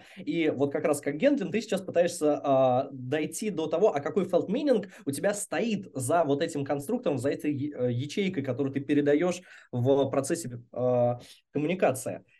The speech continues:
И, э, ну вот вся традиция феноменологии во многом построена как раз на вот такой вот деавтоматизации коммуникации, да.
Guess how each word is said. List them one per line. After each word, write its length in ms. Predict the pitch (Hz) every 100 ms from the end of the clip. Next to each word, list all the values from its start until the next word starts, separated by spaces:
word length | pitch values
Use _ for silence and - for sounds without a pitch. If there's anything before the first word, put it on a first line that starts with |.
| -
И, 260 | 165 185 175
э, 100 | 170
ну 520 | 147 143 139 135 143
вот 220 | 180 - -
вся 180 | 202 190
традиция 480 | 170 170 - 147
феноменологии 760 | 143 147 143 143 143 240 247 175
во 160 | 127
многом 300 | 131 220 220 147
построена 460 | 123 175 220 190
как 160 | 156 143
раз 160 | 170 147
на 80 |
вот 140 | 139 143
такой 240 | 143 214
вот 180 | 180 135
деавтоматизации 840 | 156 160 - 131 127 143 220 - 208
коммуникации, 680 | 185 202 208 131 - 120
да. 320 | 110 135 117